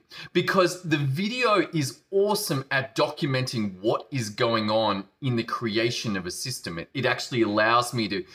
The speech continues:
see the steps and go through, particularly if I'm working with a client's system and they can actually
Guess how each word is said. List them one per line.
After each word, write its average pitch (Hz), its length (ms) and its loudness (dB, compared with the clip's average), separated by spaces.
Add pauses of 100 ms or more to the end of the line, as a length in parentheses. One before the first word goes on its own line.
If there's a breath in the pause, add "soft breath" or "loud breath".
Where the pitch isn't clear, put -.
(160 loud breath)
see 180 320 -2
the 139 100 -2
steps - 680 -4
and 101 180 -2
go 123 200 6
through, 123 280 -2
particularly 156 840 -2
if 139 320 -2 (420 soft breath)
I'm 127 520 2 (160)
working 127 600 2
with 113 200 2
a 104 60 -4
client's - 880 -2
system - 580 -8 (100)
and 110 160 0
they 117 140 4
can 117 160 0
actually 110 400 -2